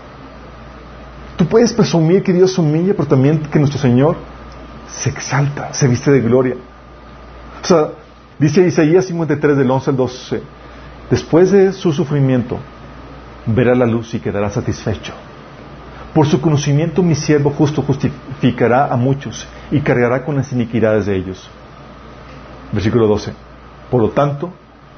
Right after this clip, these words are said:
le daré un puesto entre los grandes y repartirá el botín con los fuertes,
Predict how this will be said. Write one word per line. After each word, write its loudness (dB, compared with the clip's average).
le 6
daré 4
un 0
puesto 0
entre 2
los 0
grandes -4
y 4
repartirá 2
el 2
botín -2
con -2
los -2
fuertes, -6